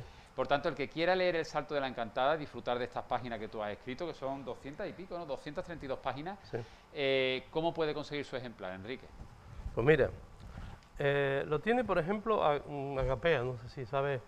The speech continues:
Speaker 1: Agapea,
Speaker 2: Es
Speaker 1: sí.
Speaker 2: una edi-, editorial.
Speaker 1: Sí.
Speaker 2: Eh, mm, lo tiene, eh, ¿cómo se llama esta gente? Proteo.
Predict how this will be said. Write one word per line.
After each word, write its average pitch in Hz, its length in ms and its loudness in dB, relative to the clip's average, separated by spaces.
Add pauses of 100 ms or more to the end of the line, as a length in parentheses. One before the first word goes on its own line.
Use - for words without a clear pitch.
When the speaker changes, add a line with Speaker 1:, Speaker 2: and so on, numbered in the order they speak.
(120)
Speaker 1:
Agapea, 107 380 0
Speaker 2:
Es 139 100 0
Speaker 1:
sí. 139 80 0
Speaker 2:
una 143 260 2
edi-, 139 120 -2 (400)
editorial. 139 500 2 (320)
Speaker 1:
Sí. 98 240 -8 (160)
Speaker 2:
Eh, 147 440 2 (500)
mm, 143 320 -6
lo 135 120 -2
tiene, 196 460 2
eh, 139 640 0 (920)
¿cómo 139 140 -6
se 139 140 -2
llama 123 260 0
esta 117 180 -6
gente? 117 160 -4
Proteo. 120 440 2